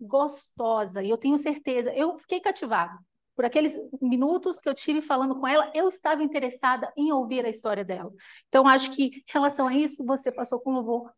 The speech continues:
tá, Rejane? É, você trouxe pessoas, você trouxe analogias, você trouxe Ana Cláudia Quintana,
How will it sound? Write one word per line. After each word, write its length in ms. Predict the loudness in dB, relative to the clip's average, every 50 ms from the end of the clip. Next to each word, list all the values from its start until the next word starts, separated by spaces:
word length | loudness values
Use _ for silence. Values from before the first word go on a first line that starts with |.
| -18 _ -4
tá, 120 | -4 -2
Rejane? 480 | 0 0 0 0 0 0 0 -2 -4 -6 -10 -20 -20 -20 -20 _ _ _
É, 320 | 0 2 4 4 6 4 4
você 260 | 4 2 2 2 2
trouxe 360 | 2 4 2 2 2 0 0
pessoas, 480 | -2 -2 -2 0 -2 0 0 0 -2 -4
você 180 | -6 -8 -6
trouxe 240 | -4 -4 -4 -4 -4
analogias, 640 | -6 -4 -2 -2 -2 -2 -2 -2 -2 0 0 -2 -4
você 80 | -6
trouxe 340 | -6 -2 -2 -2 -2 -2 -4
Ana 160 | -2 -4 -2
Cláudia 300 | 0 0 0 2 0 -2
Quintana, 720 | -4 -4 -6 -4 -2 -2 0 0 0 0 0 -2 -2 -4